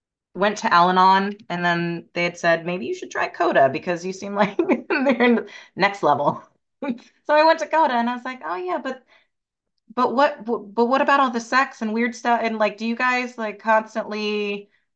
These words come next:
try to have new people that, that fill that void? Do, you know, let's talk about the void more." And they were like, "Well, <laughs> I don't know." <laughs> "I don't know that I have that same void you do." <laughs> Um, and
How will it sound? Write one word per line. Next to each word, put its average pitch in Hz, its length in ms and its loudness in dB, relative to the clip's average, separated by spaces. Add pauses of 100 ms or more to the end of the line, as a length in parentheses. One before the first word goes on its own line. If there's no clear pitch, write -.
try 220 180 2
to 220 80 4
have 196 360 -2 (140)
new 208 240 -6
people 220 540 2
that, 180 320 2
that - 200 -2
fill 196 280 -6
that 156 180 0
void? 156 360 -2
Do, 185 100 -8
you 170 240 -12
know, 165 200 2
let's 180 200 -4
talk 202 160 -2
about 196 180 -2
the 180 60 -8
void 220 220 4
more." 131 280 -2 (400)
And 175 400 -4
they 185 120 -8
were 185 160 -2
like, 269 160 -4
"Well, 339 320 6
<laughs> - 880 -6
I 311 80 -4
don't 339 80 4
know." 269 420 6 (220)
<laughs> - 240 2 (260)
"I 330 60 -4
don't 359 100 2
know 349 100 6
that 294 100 4
I 269 80 4
have 247 260 0
that 247 200 -4 (100)
same 311 220 -4
void 240 280 -4
you 160 120 -2
do." 156 180 -4 (160)
<laughs> 285 160 -6 (540)
Um, 165 540 -2 (880)
and 170 560 -4